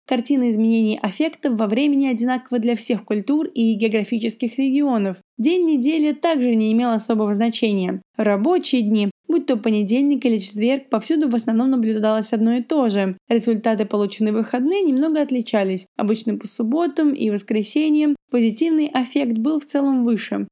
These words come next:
а утренний пик наступал на пару часов позже, чем по будням. Но общая картина оставалась неизменной. Ежедневный алгоритм был странным образом одинаков и для крупных многонациональных государств вроде Соединённых Штатов,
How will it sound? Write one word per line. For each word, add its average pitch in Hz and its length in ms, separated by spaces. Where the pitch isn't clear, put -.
а 240 100
утренний 214 400
пик 320 240
наступал 262 420
на 262 120
пару 247 240
часов 226 440
позже, 294 400
чем 233 240
по 226 120
будням. 190 480
Но 214 260
общая 311 360
картина 233 560
оставалась 262 580
неизменной. 202 680
Ежедневный 226 760
алгоритм 240 640
был 330 160
странным 277 560
образом 240 440
одинаков 247 640
и 370 120
для 285 200
крупных 233 440
многонациональных 202 840
государств 277 600
вроде 302 240
Соединённых 269 580
Штатов, 262 440